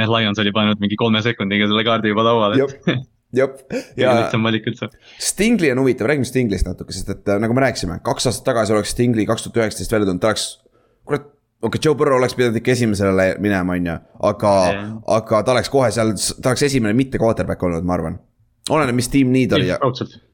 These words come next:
Speaker 2: et nagu lihtsalt
Speaker 1: Ei, ma
Speaker 2: tema
Speaker 1: arvan, jah, jah, no okei, jah, kui sul on, kui sul on kaks, kaks corner'it, äh, noh, All Pro tasemel või Pro Bowl tasemel, siis sa ei võta teda. Aga
Speaker 2: Jah.
Speaker 1: nagu Derek Stingley on top kolm mängija kindlasti selles.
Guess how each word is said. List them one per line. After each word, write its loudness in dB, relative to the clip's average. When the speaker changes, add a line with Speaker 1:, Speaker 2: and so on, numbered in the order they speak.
Speaker 2:
et 0
nagu 0
lihtsalt -4
Speaker 1:
Ei, 0
ma 4
Speaker 2:
tema 2
Speaker 1:
arvan, 0
jah, 0
jah, 2
no 4
okei, 0
jah, 0
kui 0
sul 2
on, 0
kui -2
sul -2
on -4
kaks, -2
kaks -2
corner'it, -2
äh, -2
noh, -6
All 0
Pro -2
tasemel -2
või -2
Pro 0
Bowl -2
tasemel, -4
siis -6
sa -4
ei -2
võta -4
teda. -6
Aga -2
Speaker 2:
Jah. 0
Speaker 1:
nagu -4
Derek -2
Stingley 0
on 0
top -8
kolm 0
mängija -2
kindlasti -4
selles. -8